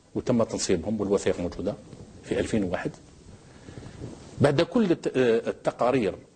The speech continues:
نتاع اللجان الوزارية المشتركة ونتاع تقارير إدارة الجمارك، والتقرير موجود نتاع، آه،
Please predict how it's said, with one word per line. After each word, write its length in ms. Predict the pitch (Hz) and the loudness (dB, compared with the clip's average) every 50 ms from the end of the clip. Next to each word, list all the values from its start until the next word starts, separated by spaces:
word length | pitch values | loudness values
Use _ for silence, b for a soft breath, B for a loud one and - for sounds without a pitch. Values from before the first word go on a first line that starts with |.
| _ _ _ - | _ _ _ -8
نتاع 220 | 98 90 - 107 | -6 -4 -2 -2
اللجان 340 | 98 104 107 107 113 160 190 | 0 2 2 4 4 2 2
الوزارية 560 | 175 151 127 104 110 113 104 98 92 85 - - - - - - - - - - - | 2 2 2 2 2 2 2 0 -4 -4 -6 -10 -14 -18 -16 -14 -14 -14 -12 -8 -6
المشتركة 640 | 90 98 95 - - - 107 101 - - - - - - _ _ _ - - - - - _ _ _ _ _ _ _ _ _ - | -4 -4 -4 -4 -2 0 0 0 0 -2 -10 -10 -10 -16 _ _ _ -20 -20 -20 -20 -20 _ _ _ _ _ _ _ _ _ 0
ونتاع 440 | 101 101 92 - - - 110 - - - | 0 0 0 0 -4 -6 -6 -6 -6 -6
تقارير 480 | - - - - 110 117 127 143 151 - - | -4 -4 -2 -2 -2 0 2 2 2 2 2
إدارة 300 | 107 107 110 139 139 - - | 0 0 0 -2 -4 -4 -6
الجمارك، 480 | 120 98 92 82 80 80 78 - - - - _ _ _ _ _ _ - - - _ _ - - | -6 -6 -4 -6 -6 -10 -10 -14 -20 -20 -20 _ _ _ _ _ _ -20 -20 -20 _ _ -20 -20
والتقرير 460 | - - - - - 120 117 104 92 | -14 -10 -10 -4 0 2 2 2 0
موجود 420 | 98 98 92 95 113 113 98 90 | -2 -6 -2 0 0 0 2 0
نتاع، 280 | 90 85 - 92 - - - | -4 -4 -4 -6 -6 -6 -8
آه، 260 | - 95 101 - | -10 -10 -12 -12